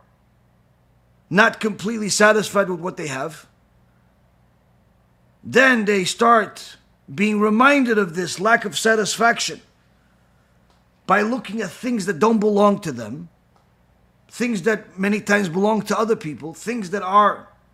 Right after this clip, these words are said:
something they should stay away from. In fact, the more distant it is, the more hard to get it is, the more they want it. And they start fantasizing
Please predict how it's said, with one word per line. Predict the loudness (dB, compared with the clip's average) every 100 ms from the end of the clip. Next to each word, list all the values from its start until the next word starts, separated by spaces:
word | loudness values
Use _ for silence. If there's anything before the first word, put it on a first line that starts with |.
| -12
something | -2 0 0 -2
they | -4
should | -4 -4
stay | 0 2
away | 4 2
from. | -2 -12 -14 -18 _ _ _ _ _ _ _ _ _ -12
In | -10
fact, | 0 2 4 0 -8
the | -6 -2
more | 4 6 6 2 -4 -18 _ _ _ _ _ _ _ _ _ _ _ -20
distant | -8 -4 -4 -4 -6 -6
it | -2
is, | 0 2 0 -8 -14 -8
the | -2
more | 0 2
hard | 2 2 2 2
to | -4
get | 0 2 2
it | 0
is, | 0 0
the | 0
more | 4 4
they | 4
want | 4 2 2
it. | -4 -18 -20 _ _ _ _ _ _ _ _ _ _ _
And | -6
they | -6
start | 0 0 -2
fantasizing | 2 4 4 2 -2 -2 -4 -6 -12 -12 -14